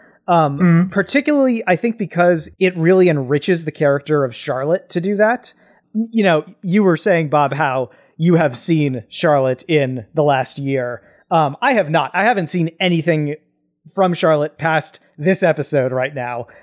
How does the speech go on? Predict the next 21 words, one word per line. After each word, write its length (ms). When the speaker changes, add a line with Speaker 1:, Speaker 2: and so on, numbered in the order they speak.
Speaker 1:
Um, 260
so, 160
Speaker 2:
Mm-hmm. 100
Speaker 1:
like, 240
I 140
don't 220
know 240
what 280
lies 260
in 80
her 100
future, 440
but 400
the 220
idea 520
that 460
we've 440
had 300
this 160
dangerously 880
ambitious 840